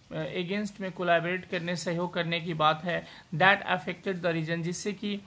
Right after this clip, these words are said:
इस क्षेत्र में काफ़ी प्रभाव पड़ा है। इस्लामाबाद and न्यू Delhi are unable to find common cause।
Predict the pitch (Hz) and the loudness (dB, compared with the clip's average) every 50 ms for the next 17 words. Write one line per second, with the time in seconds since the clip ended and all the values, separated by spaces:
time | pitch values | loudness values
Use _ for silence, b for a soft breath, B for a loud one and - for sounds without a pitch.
0 | B B B B B - 175 180 - - - 196 190 208 185 185 185 180 170 165 | B B B B B -8 -6 -6 -6 -2 -2 -2 -2 0 -2 -2 0 4 4 4
1 | 175 - 190 170 160 156 147 147 151 160 175 175 - 170 160 160 160 165 160 165 | 6 4 0 -2 -2 -2 0 2 4 4 4 4 2 2 0 2 2 0 0 -2
2 | 175 B B B B B - 175 160 - 190 180 180 196 208 214 202 196 185 175 | -4 B B B B B -8 -8 -6 0 4 4 6 6 6 6 6 6 4 6
3 | 175 175 170 170 175 185 185 170 175 165 160 170 170 165 165 - - - 170 180 | 4 0 0 0 0 -2 -2 0 0 0 2 2 2 2 2 0 0 0 2 2
4 | 185 196 214 214 196 196 190 156 - 185 165 165 165 151 - 147 143 143 139 143 | 2 2 2 0 0 -2 -4 -2 0 0 0 0 -2 -2 -2 -2 0 0 -2 -4
5 | 147 135 - 135 147 | -4 -6 -6 -8 -8